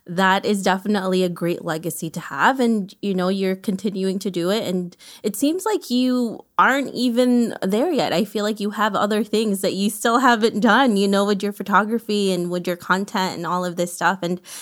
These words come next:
I think that's so interesting to have that moment and,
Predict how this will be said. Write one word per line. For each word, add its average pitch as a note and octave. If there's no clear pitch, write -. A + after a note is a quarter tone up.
I F#3
think F#3
that's F#3
so G3
interesting F3
to F3
have F3+
that C#3
moment E3+
and, D#3+